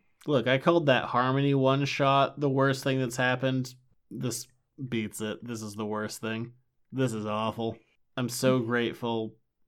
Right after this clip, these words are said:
Speaker 1: the rest of the season on every front is good. Next up, we got a Spike miniseries. That's good. Then we got a Willow miniseries. That's good. The rest of Angel is good. The rest of Buffy is good.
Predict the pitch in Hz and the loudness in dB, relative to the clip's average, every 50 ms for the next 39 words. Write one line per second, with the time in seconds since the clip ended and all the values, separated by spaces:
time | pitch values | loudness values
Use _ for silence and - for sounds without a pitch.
0 | _ 190 - 123 117 113 117 113 110 - - 120 113 110 117 110 - - 113 110 | _ -6 -4 -4 -2 -2 -2 -4 -4 -4 -6 -6 -4 -4 -4 -4 -4 -2 0 0
1 | 113 110 107 110 110 110 110 110 110 - - _ _ _ _ _ _ _ _ - | 0 0 0 -2 -4 -4 -4 -6 -8 -10 -14 _ _ _ _ _ _ _ _ -2
2 | 127 123 120 120 123 - 131 127 113 117 123 123 117 123 - 120 110 107 104 107 | -2 0 0 -2 -2 -2 -2 -2 0 0 -2 -2 -2 -4 -4 -6 -6 -6 -6 -6
3 | 113 107 101 104 104 101 104 104 - - _ _ _ _ _ - 135 147 143 143 | -8 -8 -6 -6 -6 -6 -6 -8 -10 -14 _ _ _ _ _ 0 2 2 2 2
4 | - 170 156 143 143 135 127 120 104 104 - - - - 143 143 147 143 - 160 | 4 4 4 4 4 2 2 2 0 -2 -6 -8 0 4 4 4 4 4 2 0
5 | 151 151 156 151 143 - 160 156 156 156 156 160 156 156 - - _ _ - 120 | 2 4 2 2 4 4 4 4 4 4 4 2 2 0 -4 -8 _ _ 0 2
6 | 127 131 127 - - 139 139 135 147 139 - _ - 110 110 110 107 104 110 123 | 4 4 2 2 2 4 4 4 4 0 -4 _ -8 -4 -4 -2 -2 -2 2 4
7 | 135 143 139 143 139 139 139 139 139 135 - - 139 139 139 143 143 139 - - | 4 6 6 6 4 4 4 2 2 0 2 2 2 4 4 2 2 0 -4 -12
8 | - _ - 110 113 113 120 131 127 - - 131 135 139 139 147 139 - - _ | -18 _ -10 -4 0 2 4 4 2 0 0 2 4 4 4 4 2 -4 -10 _
9 | _ _ _ _ _ _ _ - 117 120 120 117 - 107 120 131 143 156 156 147 | _ _ _ _ _ _ _ -4 -2 -2 -2 -2 -2 -2 2 2 4 4 6 6
10 | 151 147 147 147 143 135 135 147 147 147 143 - - 117 113 110 - - 120 117 | 6 6 6 6 4 4 6 6 4 4 4 0 -2 -2 -2 -2 -2 -4 -6 -6
11 | 98 - 143 147 139 - 151 139 143 139 131 127 135 135 131 127 131 127 | 2 4 6 6 6 6 4 4 4 4 4 4 6 6 8 6 6 2